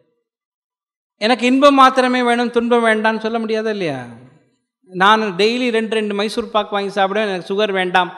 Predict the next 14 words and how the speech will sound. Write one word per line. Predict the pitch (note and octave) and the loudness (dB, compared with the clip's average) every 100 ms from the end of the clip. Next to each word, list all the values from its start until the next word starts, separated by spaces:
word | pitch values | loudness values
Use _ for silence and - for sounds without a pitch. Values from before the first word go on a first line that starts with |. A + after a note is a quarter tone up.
| - | -14
அப்படி | - F#3 | -10 -4
சொல்ல | G3+ A3+ | 0 0
முடியுமா? | G#3+ D#3 C3+ D#3 A#3+ - _ _ _ _ _ _ | 0 -2 -4 -8 -12 -20 _ _ _ _ _ _
சாப்பிட்டா | - C#4 A3 C#4+ | 6 6 8 6
அதையும் | B3+ C4 A#3+ | 6 4 0
வாங்கி, | G#3+ G#3 | 0 -2
இது | G#3+ G#3 | -4 -2
இலவச | G#3+ A#3+ A3+ G#3 | 2 2 2 -2
இணைப்பு. | G#3 G3+ F#3 G3 G#3+ F3 - F3+ _ _ _ _ _ _ _ _ _ _ _ - | -4 -6 -8 -14 -16 -20 -20 -20 _ _ _ _ _ _ _ _ _ _ _ -12
இல்லாட்டி | D#3 A3 C#4 | -2 2 4
நல்லா | C4 B3+ | 4 4
எக்ஸர்சைஸ் | C4 A#3+ B3+ A#3+ B3 - | 4 2 0 0 -2 -2
பண்றவனா | A#3+ A3+ A3+ G#3+ | 0 2 2 2
இருந்தா | G3+ G#3 | 0 0